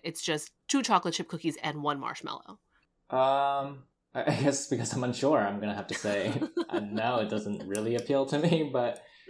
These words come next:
Speaker 2: I'm trying to think if I like, like, I'm not a big s'more person, but, like, s'mores can be good, like, in the,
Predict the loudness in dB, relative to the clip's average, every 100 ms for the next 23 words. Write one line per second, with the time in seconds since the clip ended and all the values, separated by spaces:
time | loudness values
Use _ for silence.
0 | -12 _ 4 6 8 6 6 4 2 4
1 | 4 4 6 6 6 6 6 6 4 2
2 | 0 -2 4 4 6 4 2 2 0 0
3 | 0 2 -2 -2 0 2 2 0 2 2
4 | 0 0 0 -4 -6 -6 -6 -2 -4